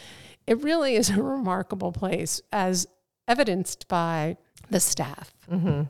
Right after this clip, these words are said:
Speaker 1: It's the staff. That, I mean, that's what makes a place, right? The people who have the day-to-day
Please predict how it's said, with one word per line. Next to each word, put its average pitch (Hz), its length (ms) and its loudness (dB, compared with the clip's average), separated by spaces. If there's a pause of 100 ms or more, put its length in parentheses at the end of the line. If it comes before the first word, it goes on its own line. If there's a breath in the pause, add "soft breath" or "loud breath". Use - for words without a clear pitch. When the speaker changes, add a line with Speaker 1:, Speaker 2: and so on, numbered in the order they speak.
Speaker 1:
It's - 220 -2
the 262 100 0
staff. - 460 0
That, - 200 0
I 226 60 0
mean, 185 140 4
that's 165 260 0
what - 100 -6
makes 175 260 -2
a 156 40 -6
place, - 460 -6
right? 156 260 0
The 170 80 -4
people 180 500 -2
who 156 460 2 (500 soft breath)
have 165 180 -6
the 160 80 -4
day-to-day 147 880 0